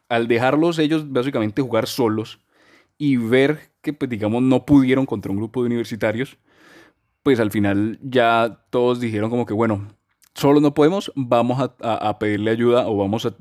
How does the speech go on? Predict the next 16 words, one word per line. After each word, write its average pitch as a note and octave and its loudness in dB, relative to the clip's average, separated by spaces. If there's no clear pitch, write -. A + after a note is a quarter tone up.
ponerle G2+ -4
cuidado G2+ -4
a G#2 0
lo G#2 -2
que G2+ -8
diga G#2 -2
Chuck". - -2
Y D3+ 4
eso C#3 4
de D3 4
alguna C3 2
manera A#2+ -2
se C#3+ -8
comentaba A2 -4
que A2+ -12
Chuck, C3+ -4